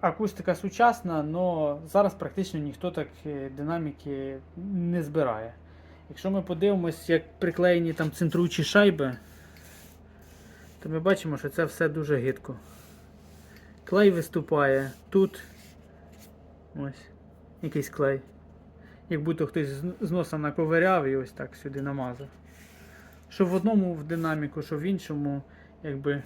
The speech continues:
культура збирання не дуже добра. І це ще при тому, що ці динаміки,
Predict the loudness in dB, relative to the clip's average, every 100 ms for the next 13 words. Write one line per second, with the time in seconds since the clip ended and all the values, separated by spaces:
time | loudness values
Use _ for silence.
0 | -6 -6 0 2 2 2 0 0 0 0
1 | -2 -4 -4 -4 -4 -4 2 4 4 0
2 | -2 -14 -20 -14 -10 0 0 2 0 0
3 | -4 -2 -2 0 -4 -6 -10 -10 -6 -2
4 | -2 0 -2 -2 -4 -2 -2